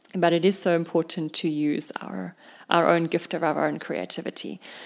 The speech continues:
I know for myself, and I speak for myself and my life experience, which is the place I come from in, in everything that I share on my podcast. Speaking for myself, oftentimes I'll get really excited, I'll have an idea,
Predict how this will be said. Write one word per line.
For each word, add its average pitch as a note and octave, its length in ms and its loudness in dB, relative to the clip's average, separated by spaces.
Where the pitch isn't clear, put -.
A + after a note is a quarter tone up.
I - 80 4
know G#3 160 12
for B3 140 4
myself, B3 640 4
and E3 100 -2
I D#3+ 60 0
speak G3+ 320 2
for G3 100 -2
myself F3 480 0
and F3 60 -2
my E3 100 2
life D#3+ 260 2
experience, - 880 0
which E3 220 -4
is D#3 240 -2
the - 100 -6
place - 300 0
I E3 80 -2
come E3+ 240 -4
from C#3 240 -2
in, E3 300 -2
in D#3+ 120 -2
everything E3+ 360 0
that D#3+ 120 -2
I - 60 0
share - 460 0
on E3 140 -2
my D#3+ 100 0
podcast. D#3+ 600 -4
Speaking G#3 240 2
for G#3 100 -2
myself, F3+ 480 4
oftentimes F#3+ 960 6
I'll F3+ 160 8
get F3 180 2
really F3 300 6
excited, G3 540 4
I'll D#3+ 100 0
have E3+ 180 0
an F#3 80 4
idea, F#3 720 4